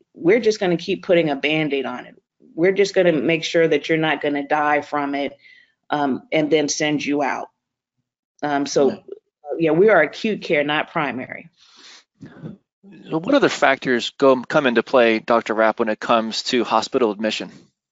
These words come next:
Speaker 1: The factors that come into play, again,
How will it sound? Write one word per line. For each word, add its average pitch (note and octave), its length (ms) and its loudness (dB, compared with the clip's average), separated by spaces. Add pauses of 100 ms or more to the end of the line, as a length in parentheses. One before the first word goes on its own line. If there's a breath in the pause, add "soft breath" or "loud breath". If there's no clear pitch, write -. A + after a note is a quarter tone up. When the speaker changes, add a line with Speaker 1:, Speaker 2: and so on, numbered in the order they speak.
(1200 soft breath)
Speaker 1:
The F3 140 -2
factors A#3+ 680 2
that F#3 280 2 (320 loud breath)
come G3 240 0
into G3 300 -2
play, F#3 540 2
again, F3+ 920 0